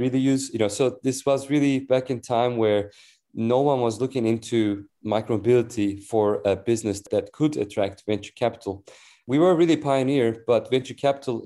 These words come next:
in Europe, especially in Northern Europe, is also quite conservative. So breaking through that and sort of bringing in the, the kind of money that, uh,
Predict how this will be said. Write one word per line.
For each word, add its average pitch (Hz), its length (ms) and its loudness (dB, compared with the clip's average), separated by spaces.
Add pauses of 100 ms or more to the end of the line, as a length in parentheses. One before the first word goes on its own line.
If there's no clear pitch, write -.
in 107 120 -2 (120)
Europe, 113 340 2
especially 113 420 -4
in 104 60 -2
Northern 120 300 0
Europe, 98 240 0
is 107 120 -8
also 107 240 -2
quite 98 240 -6
conservative. 101 600 -2 (440)
So - 160 -4 (120)
breaking 123 440 -2
through 131 320 0
that 135 280 2
and 107 260 -4
sort 110 180 -4
of 107 100 -2 (800)
bringing 120 300 0
in 120 180 0
the, 113 100 0
the 110 120 -6
kind 120 240 -2
of 113 100 -6
money 113 260 0
that, 101 300 2
uh, 101 60 2